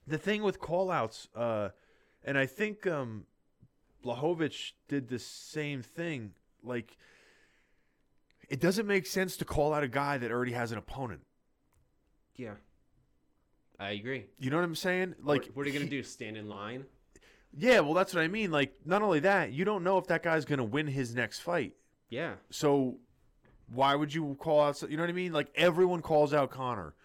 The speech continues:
Speaker 1: We get it. Like, you wanna fight for Conor for the money and shit. But everyone calls him out. The way to get him, the way to fight him is probably not to call him out and do what everyone else is doing.
Speaker 2: No, no, you're not gonna, you're not gonna get anywhere that way.
Speaker 1: No,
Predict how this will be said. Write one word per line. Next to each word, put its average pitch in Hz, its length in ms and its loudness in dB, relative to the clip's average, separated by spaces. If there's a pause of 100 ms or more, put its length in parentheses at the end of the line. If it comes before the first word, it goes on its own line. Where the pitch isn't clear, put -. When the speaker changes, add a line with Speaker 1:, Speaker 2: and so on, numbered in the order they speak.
(220)
Speaker 1:
We 107 120 -2
get 107 240 0
it. 76 180 -8 (400)
Like, 101 220 -4
you 101 200 -8
wanna 123 280 0
fight 120 360 -2
for - 120 -16 (140)
Conor 104 340 -2
for 101 200 -6
the 92 80 -10
money 95 280 -4
and 80 100 -12
shit. 80 240 -8 (380)
But 139 180 2
everyone 175 400 4
calls 165 320 2
him 151 80 -4
out. 147 320 0
The 104 60 -8
way 127 200 2
to 165 80 0
get 147 280 2
him, 147 360 -2 (320)
the 120 80 -6
way 139 140 4
to - 60 -2
fight 165 240 2
him 147 220 -4
is 135 140 -6
probably 170 360 0
not 185 160 2
to - 40 -20
call 180 180 -2
him 170 60 0
out 170 140 0
and 131 100 -4
do 139 80 2
what 139 100 4
everyone 127 220 0
else 113 140 -6
is 90 100 -12
doing. 92 340 -2
Speaker 2:
No, 127 280 -4 (100)
no, 98 340 -10
you're 113 120 -8
not 107 160 -8
gonna, 98 320 -10 (100)
you're 104 120 -8
not 104 140 -8
gonna 95 120 -16
get 87 200 -14 (240)
anywhere 76 260 -16
that 71 160 -16
way. 71 200 -16 (140)
Speaker 1:
No, 127 440 -2